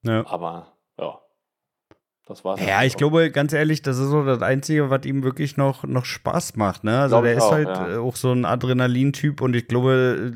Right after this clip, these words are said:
Speaker 1: äh, genug Geld hat er so oder so, ne? Also <laughs> ich, ich würd fast vermuten, dass er die ganzen Filme eigentlich nur noch dreht, weil er da all das, die Dinge machen kann, für die er <laughs> normalerweise keine Genehmigung kriegt
Speaker 2: Ja, genau,
Speaker 1: als
Speaker 2: stimmt.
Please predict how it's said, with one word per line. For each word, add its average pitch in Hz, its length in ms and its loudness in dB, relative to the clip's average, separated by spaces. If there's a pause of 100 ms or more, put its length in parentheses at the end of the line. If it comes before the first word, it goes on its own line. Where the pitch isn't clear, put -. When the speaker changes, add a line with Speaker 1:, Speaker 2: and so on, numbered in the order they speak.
Speaker 1:
äh, 107 80 -4
genug 120 400 -2
Geld 131 300 2
hat 143 160 0
er 139 120 4
so 135 160 0
oder 127 200 4
so, 127 320 2
ne? 110 240 2
Also 117 360 0 (600)
<laughs> - 0 - (400)
ich, - 300 -6 (160)
ich 160 360 -8
würd 160 220 2
fast 175 340 -2
vermuten, 175 520 0
dass 156 160 2
er 160 120 4
die 147 240 -4
ganzen 156 380 -2
Filme 170 280 0
eigentlich 139 320 0
nur 143 140 2
noch 175 180 4
dreht, 135 420 -2 (280)
weil 127 180 4
er 135 100 4
da 135 220 4
all 170 260 4
das, 170 320 2
die 156 160 0
Dinge 170 260 2
machen 165 340 2
kann, 160 240 0
für 147 140 -6
die 131 180 2
er 151 100 2
<laughs> - 20 2
normalerweise 143 720 2
keine 151 360 2
Genehmigung 139 760 0
kriegt - 180 -6
Speaker 2:
Ja, 110 180 6
genau, 113 180 2
Speaker 1:
als 104 180 6
Speaker 2:
stimmt. - 120 -14